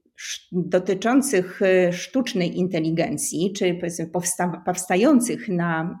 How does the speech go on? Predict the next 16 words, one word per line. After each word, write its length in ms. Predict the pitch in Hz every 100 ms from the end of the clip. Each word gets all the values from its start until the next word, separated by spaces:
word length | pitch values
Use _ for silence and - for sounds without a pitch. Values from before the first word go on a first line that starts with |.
| 185
e, 140 | 170 175
bazie 500 | 175 196 175 175 175
sztucznych 600 | - 226 220 185 185 -
inteligencji 1000 | 202 175 160 151 165 185 190 190 185 -
jest, 560 | 170 165 170 - -
e, 440 | 190 180 170 160 -
obecnie 760 | 180 170 185 185 185 165 160 -
kilka. 640 | - 220 175 - 160 311 - - - - _ _ -
One 480 | 370 320 240 - -
cały 300 | 220 214 185
czas 200 | 180 175
się 140 | 180
rozwijają 680 | 170 170 160 156 196 269 240
i 120 | 180
powstają 580 | 170 170 - 180 175 185
nowe. 400 | 165 143 143 175